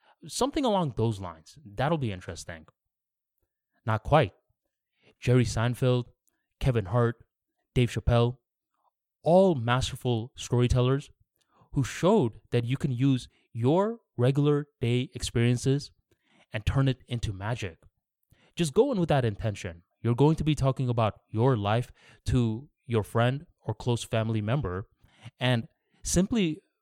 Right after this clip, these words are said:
with them being close, it's going to be something that puts you at ease. And anytime you're at ease,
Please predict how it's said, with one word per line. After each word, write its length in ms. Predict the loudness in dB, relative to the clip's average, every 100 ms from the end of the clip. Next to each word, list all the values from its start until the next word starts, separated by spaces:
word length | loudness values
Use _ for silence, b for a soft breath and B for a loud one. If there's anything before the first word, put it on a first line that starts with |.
| _ 2
with 200 | 4 4
them 180 | 4
being 220 | 4 0 0
close, 500 | 2 2 0 -10 -18 _ _ _ _
it's 160 | -4 2
going 220 | 4 4
to 80 | 4
be 100 | 2
something 340 | 2 2 2 4
that 260 | 2 2 b b -2
puts 240 | 0 -2
you 140 | -4
at 140 | -4 -8
ease. 400 | -4 -2 -4 -10 -20 _ _ b b b -8
And 100 | -4
anytime 420 | 2 2 4 4 4
you're 280 | 4 4
at 180 | 4 -4
ease, 460 | -2 0 -2 -4